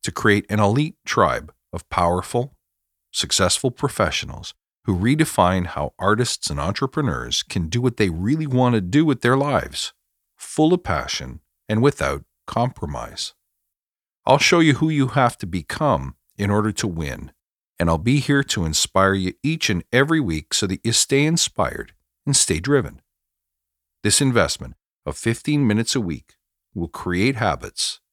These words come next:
that will forever change your life and career. Nothing happens by accident. Nothing happens without action. Success is not just going to find you,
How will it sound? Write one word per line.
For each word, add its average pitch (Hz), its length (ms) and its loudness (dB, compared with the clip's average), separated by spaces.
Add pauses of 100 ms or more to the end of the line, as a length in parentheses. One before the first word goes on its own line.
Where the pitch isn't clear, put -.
(180)
that - 160 -12
will 82 80 -10
forever 110 480 0
change 101 420 0
your 101 120 0
life - 480 -6
and 117 180 -2
career. 139 460 2 (1400)
Nothing 165 360 4
happens 87 680 0
by 92 240 0
accident. 73 580 -4 (720)
Nothing 135 360 2
happens 117 680 -4 (300)
without - 460 -2 (500)
action. 117 500 0 (1400)
Success 151 500 4
is 165 100 4
not 147 240 6
just - 240 0
going 98 300 4
to 104 120 0
find 110 500 0
you, 71 280 -12